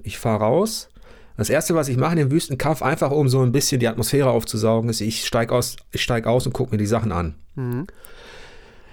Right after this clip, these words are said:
Speaker 1: Und dann hast du halt diese, diese Endzeitatmosphäre, ähm, ähm, und da sitzen überall finstere Typen an ihren Klapptischen, dann hast du die, das ist so ein kleiner Trailerpark auch, ne?
Speaker 2: <laughs> Ja.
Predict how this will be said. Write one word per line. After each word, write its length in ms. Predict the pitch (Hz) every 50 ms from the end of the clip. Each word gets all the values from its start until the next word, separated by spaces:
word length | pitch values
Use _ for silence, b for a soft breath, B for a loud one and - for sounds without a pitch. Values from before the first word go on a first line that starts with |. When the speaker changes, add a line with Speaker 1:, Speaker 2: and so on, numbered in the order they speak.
| B B B
Speaker 1:
Und 240 | - 127 127 127 123
dann 140 | 123 123
hast 220 | 113 131 156 - -
du 60 | 135
halt 220 | 127 123 120 113
diese, 300 | 117 120 113 113 117 113
diese 200 | 110 117 110 113
Endzeitatmosphäre, 1300 | 90 113 147 - - 147 127 127 127 127 123 113 - - - 127 127 131 127 131 131 131 131 131 127 -
ähm, 680 | 117 113 113 113 113 113 113 113 113 113 120 117 113 - - - - - - - - - - - - _ - - - - - - - 123
ähm, 640 | 120 113 110 110 110 110 107 107 110 110 110 113 - - -
und 320 | - 120 113 113 110 113 120
da 200 | 117 117 113 110
sitzen 300 | 107 131 127 - 131 127
überall 280 | 127 123 123 120 117
finstere 400 | 113 - 135 127 - - 120 113
Typen 300 | - - 131 127 - 123
an 160 | 113 113 110
ihren 200 | 113 110 110 110
Klapptischen, 840 | 110 - 131 131 - - - 131 120 - - 123 120 117 117 117 113 113
dann 120 | 110 107
hast 180 | 110 110 - -
du 40 |
die, 140 | 113 110 113
das 140 | 123 117 113
ist 40 | -
so 60 | 135
ein 40 | 123
kleiner 260 | - 110 104 101 -
Trailerpark 640 | - - - 143 139 123 - - 117 107 104 -
auch, 200 | 92 95 92 -
ne? 200 | - 113 143 190 - -
Speaker 2:
<laughs> 120 | 127 - -
Ja. 120 | 160 143